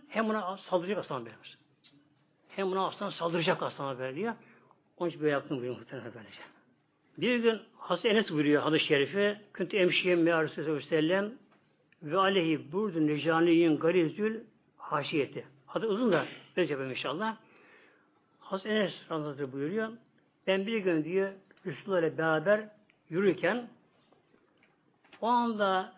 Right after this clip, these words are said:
Peygamber üzerinde necran kumaşından, kalın bir kumaştan, kaba yani, yani kaba bir kumaştan hırkası var, üzerine vardı böyle." Galizül haşiyeti,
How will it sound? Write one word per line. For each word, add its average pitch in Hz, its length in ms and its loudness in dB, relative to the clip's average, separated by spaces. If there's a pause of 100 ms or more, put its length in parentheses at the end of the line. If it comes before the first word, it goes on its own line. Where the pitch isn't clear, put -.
(220)
Peygamber 180 400 -2
üzerinde 175 720 0 (800)
necran 170 840 0
kumaşından, 180 840 0 (200)
kalın 185 400 0
bir - 40 -14
kumaştan, 170 680 -4 (280)
kaba 180 280 6
yani, 135 220 2 (760)
yani 143 200 -8
kaba 151 340 2
bir 131 60 -8
kumaştan 143 580 -4 (800)
hırkası 208 480 -4
var, 160 100 0
üzerine 131 340 -4
vardı 113 200 -10 (140)
böyle." - 120 -20 (3500)
Galizül 233 460 2
haşiyeti, 214 840 2